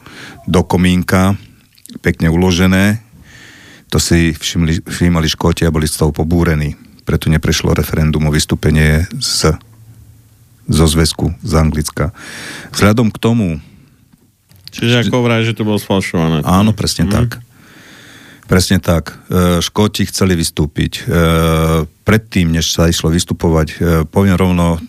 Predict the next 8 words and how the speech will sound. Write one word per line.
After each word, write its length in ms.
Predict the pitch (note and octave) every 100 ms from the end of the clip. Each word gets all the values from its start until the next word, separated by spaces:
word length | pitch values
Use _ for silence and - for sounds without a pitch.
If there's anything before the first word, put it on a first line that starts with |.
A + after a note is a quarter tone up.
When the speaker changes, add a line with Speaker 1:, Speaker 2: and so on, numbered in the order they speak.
| -
Speaker 1:
čo 180 | - F2
robili 640 | F2+ D#2 D#2+ D#2+ D#2+ D#2 E2
Angličania. 720 | F2 D#2+ D#2+ - D2+ D2 D2+
Angličania 420 | F#2 G2 - F2+
postavili 640 | D#2+ F2+ - E2+ E2 E2
mesokombinát 1040 | D#2 E2+ - F#2 E2 D#2 D#2 D#2+ - - -
pri 240 | - C3
Edinburgu. 560 | E2 D#3+ D2+ D#2 -